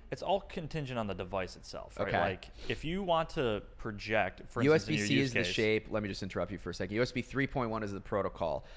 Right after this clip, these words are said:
Speaker 2: Thunderbolt two and three are also protocols. DisplayPort is another. As someone says, Apple owns Thunderbolt. It's, it's very confusing.
Speaker 1: Yeah, well, th-, there's a lot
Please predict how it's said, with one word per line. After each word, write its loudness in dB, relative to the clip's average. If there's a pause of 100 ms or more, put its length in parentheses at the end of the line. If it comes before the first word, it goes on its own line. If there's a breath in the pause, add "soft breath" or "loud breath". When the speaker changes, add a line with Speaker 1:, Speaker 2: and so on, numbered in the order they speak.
(140 loud breath)
Speaker 2:
Thunderbolt 8
two 0
and 0
three 2
are 8
also 6
protocols. 0 (220 loud breath)
DisplayPort 2
is -4
another. 2
As -4
someone 0
says, -2
Apple 4
owns -2
Thunderbolt. -4
It's, 4 (100)
it's 2
very 8
confusing. -8 (180)
Speaker 1:
Yeah, 4
well, -2
th-, -8
there's -4
a -4
lot -2